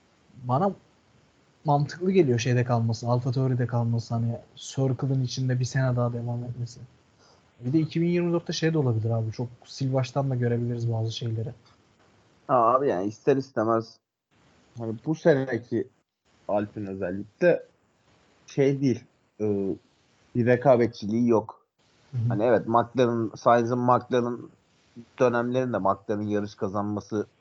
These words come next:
Speaker 2: beklenen bir takım değildi evet. Ama en azından işte podyum mücadelesinde olabiliyordu. İşte best of the rest şeyinde olabiliyordu. Şimdi rekabetten uzaklaştıkça da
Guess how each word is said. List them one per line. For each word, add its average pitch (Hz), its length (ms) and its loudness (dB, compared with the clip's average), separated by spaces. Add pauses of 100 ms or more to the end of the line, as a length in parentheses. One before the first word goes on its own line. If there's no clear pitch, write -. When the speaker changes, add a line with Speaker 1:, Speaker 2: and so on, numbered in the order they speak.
(600)
Speaker 2:
beklenen 104 460 -2
bir 104 80 -6
takım 110 360 -6
değildi 110 320 -4
evet. 123 280 -2 (880)
Ama 233 120 8
en 151 60 2
azından 117 300 -4
işte 127 140 -10
podyum 143 400 2
mücadelesinde 123 800 0
olabiliyordu. 87 580 -2
İşte - 260 -10
best 110 240 -2
of 110 180 -4
the 113 80 -8
rest 117 260 2 (880)
şeyinde 113 260 0
olabiliyordu. 90 420 0
Şimdi 120 360 0 (420)
rekabetten 117 840 2
uzaklaştıkça 151 960 0
da 135 220 4